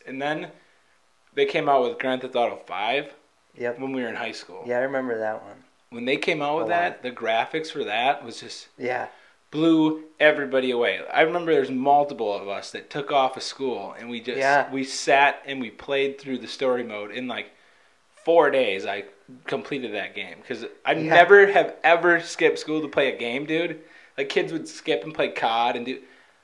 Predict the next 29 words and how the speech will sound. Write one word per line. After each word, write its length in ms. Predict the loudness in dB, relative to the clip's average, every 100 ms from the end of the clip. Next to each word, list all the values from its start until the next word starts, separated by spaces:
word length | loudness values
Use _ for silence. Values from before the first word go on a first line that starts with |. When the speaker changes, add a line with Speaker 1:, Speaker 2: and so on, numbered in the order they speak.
| _
Speaker 1:
When 160 | -4 2
they 140 | 2
came 200 | 4 4
out 200 | 6 6
with 80 | 6
that, 340 | 6 8 8 4
I'm 160 | -8
like, 140 | -12 -18 _ 0
"Oh 220 | 2 2
my 240 | -2 -6
God, 360 | -4 0 0 0
this 200 | -4 -4
is 140 | -12
insane." 680 | -14 -16 -14 -6 -4 -4 -4
Speaker 2:
Mm-hmm. 160 | -4 -6
Speaker 1:
And, 80 | -6
like, 220 | -8 -10
Stefan, 560 | 0 2 2 0 -6
I 120 | -4 -4
remember. 380 | -2 -2 -2
Speaker 2:
Yep. 360 | 0 0 0 -4
Speaker 1:
And 100 | -2
then 240 | 0 0 -2
at 140 | -2 4
that 200 | 4 6
time 220 | 4 4
you 120 | -4
could 180 | -8 -4
talk 420 | 4 6 6 0